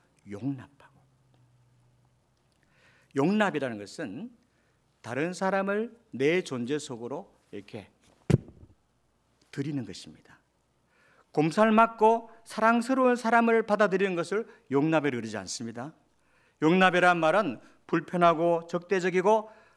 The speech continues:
밤송이 같은 사람을 내 품속으로 들어오도록 하는 것이 용납입니다.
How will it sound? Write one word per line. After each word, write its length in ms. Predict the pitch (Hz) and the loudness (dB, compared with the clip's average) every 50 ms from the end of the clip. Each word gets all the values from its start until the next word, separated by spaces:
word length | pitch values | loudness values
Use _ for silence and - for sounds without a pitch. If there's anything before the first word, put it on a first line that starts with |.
| _ _ _ | _ _ _
밤송이 460 | - 165 175 196 190 - 254 269 262 | 2 2 2 2 2 4 6 6 8
같은 320 | 247 254 247 254 254 254 240 | 6 6 4 4 2 2 2
사람을 560 | 220 233 247 247 240 247 269 294 285 285 - - - - _ _ _ _ _ _ _ _ _ | 4 4 4 4 4 4 2 2 0 -2 -8 -18 -20 -20 _ _ _ _ _ _ _ _ _
내 380 | - 131 156 170 175 175 175 180 | -6 -2 0 0 0 0 -2 -4
품속으로 800 | - 202 196 185 165 202 190 170 180 175 196 226 262 - - _ _ _ _ _ | -8 -8 -8 -8 -6 -8 -6 -6 -6 -6 -6 -6 -8 -12 -16 _ _ _ _ _
들어오도록 540 | - 147 139 151 160 175 185 240 233 - 185 | -6 -2 0 2 4 6 6 6 6 6 4
하는 160 | 170 165 160 | 2 0 0
것이 400 | 160 160 - - 247 277 262 254 - | 0 -2 -4 -6 -6 -6 -6 -8 -6
용납입니다. 720 | 131 131 135 127 113 101 98 101 95 95 98 - _ _ | -4 -4 -2 -4 -4 -6 -10 -12 -16 -18 -20 -20 _ _